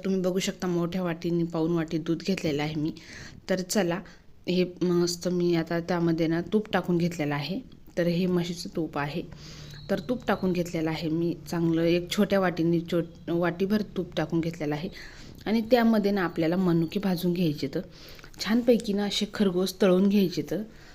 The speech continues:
म्हणजे ते आंबूसपणा पण येत नाही आणि असे, अ, कसं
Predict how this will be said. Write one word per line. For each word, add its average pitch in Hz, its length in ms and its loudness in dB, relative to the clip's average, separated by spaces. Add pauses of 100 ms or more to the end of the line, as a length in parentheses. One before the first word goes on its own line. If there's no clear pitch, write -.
(140)
म्हणजे 185 180 -2 (100)
ते 233 60 6
आंबूसपणा 208 680 4
पण 202 200 0
येत 180 260 0
नाही 175 300 0
आणि 170 300 2
असे, 180 340 0
अ, 165 580 0 (400)
कसं 214 200 0